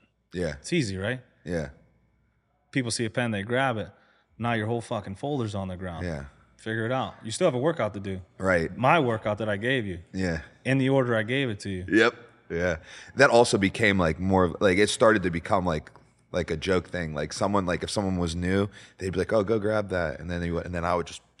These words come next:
Speaker 1: launch all their stuff. They'd be like, "Oh my God." Yeah. So, like, the other guys would try to get other people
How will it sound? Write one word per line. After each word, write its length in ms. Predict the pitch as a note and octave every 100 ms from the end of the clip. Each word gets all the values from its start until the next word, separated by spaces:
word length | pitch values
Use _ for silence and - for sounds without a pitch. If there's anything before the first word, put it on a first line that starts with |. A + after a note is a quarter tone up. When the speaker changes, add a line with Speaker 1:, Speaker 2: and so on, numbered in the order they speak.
| F2+
Speaker 1:
launch 400 | F2 F2+ E2 -
all 160 | F#2 F#2
their 160 | D2
stuff. 340 | F#2+ - - -
They'd 100 | A#2+
be 40 |
like, 120 | A#2 A2
"Oh 160 | D3 D3
my 120 | -
God." 500 | C#3+ C#3 B2 G2 F#2
Yeah. 280 | - F#2+ F2+
So, 160 | - A2
like, 160 | G2+
the 80 | F2+
other 180 | A2 B2+
guys 380 | G2+ F#2+ F2+ F#2+
would 80 |
try 160 | D#2+ G#2+
to 80 | E2
get 360 | D2+ G2 F2+ -
other 200 | G2 F2+
people 500 | F#2+ G2+ F2 E2+ D#2